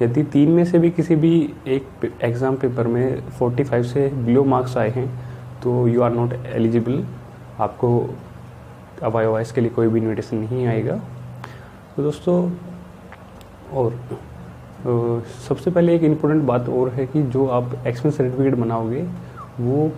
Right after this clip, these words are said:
किसी भी same एक व्यक्ति से स-, दो signature नहीं होने चाहिए। यदि दो signature होंगे तो एक व्यक्ति के क्या है, वो form reject हो जाएगा।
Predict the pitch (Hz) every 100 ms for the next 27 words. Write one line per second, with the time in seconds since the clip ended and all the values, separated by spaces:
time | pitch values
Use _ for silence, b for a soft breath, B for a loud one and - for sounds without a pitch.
0 | - 147 147 156 160 156 170 170 - -
1 | - - - - - - - - - -
2 | - - - - 156 180 175 143 143 143
3 | - 135 131 151 147 - - 131 120 -
4 | - 120 123 139 127 127 127 127 120 120
5 | 151 135 123 123 120 123 175 - - -
6 | B B B B 131 131 123 135 147 147
7 | 151 156 156 151 151 151 156 160 127 127
8 | 123 123 123 135 131 123 120 147 131 117
9 | 127 123 135 175 - B B B 123 113
10 | 127 123 - 113 107 101 107